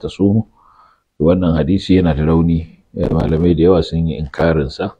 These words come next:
cewa in wata ya, Sha'ban ya raba tsaka, kar ku yi azumi.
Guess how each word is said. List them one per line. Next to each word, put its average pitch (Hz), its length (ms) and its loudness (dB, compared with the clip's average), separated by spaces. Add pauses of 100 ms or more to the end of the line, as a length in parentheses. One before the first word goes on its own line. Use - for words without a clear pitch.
(600)
cewa 82 320 2
in 85 80 2 (240)
wata 92 240 2 (160)
ya, 73 120 0 (200)
Sha'ban 82 400 0
ya 82 80 2
raba 82 320 0
tsaka, - 320 -8
kar 82 160 -8
ku 82 120 -6
yi - 40 0
azumi. 62 400 -8